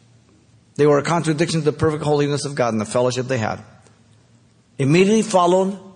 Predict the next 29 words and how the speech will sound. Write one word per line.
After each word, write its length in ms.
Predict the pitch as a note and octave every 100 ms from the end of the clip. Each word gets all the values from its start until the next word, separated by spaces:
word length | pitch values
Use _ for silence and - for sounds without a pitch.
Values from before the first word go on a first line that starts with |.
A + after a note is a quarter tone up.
| -
and 120 | D3 D3
began 520 | C3+ C#3+ C3 C3+ D3 - _ _
physical 440 | - C#3+ B2+ C#3 C#3+
death. 360 | D#3+ G#2+ - - _ _ -
Literally, 480 | C3+ G3 B3+ B3+ B3+
the 220 | - E3+
Hebrew 260 | E3+ F#3+ E3
says, 280 | C#3 C#3+ B2
"Dying, 360 | D#3 E3 F3
you 120 | E3
shall 180 | D3+ D3+
die." 260 | C#3+ F#2+ - - - _ _ _ _ _ _ _ _ _ -
We 120 | D#3
go 380 | F#3 F#3+ F#3+ -
visit 340 | F3 F#3 F3+
a 60 | E3
baby, 320 | F3+ D#3+ C3+
just 180 | D3 D#3
been 140 | D#3+
born 160 | E3 E3
in 40 |
the 40 | D#3+
hospital. 400 | D3 - G#2+ - - _ _ _ _ _ _ -
Doctor 240 | C3 C3+ C#3
brings 240 | E3 D#3
it 60 | D#3
forth, 320 | E3+ F3 D#3+
slaps 400 | - E3+ E3+
it, 120 | F#3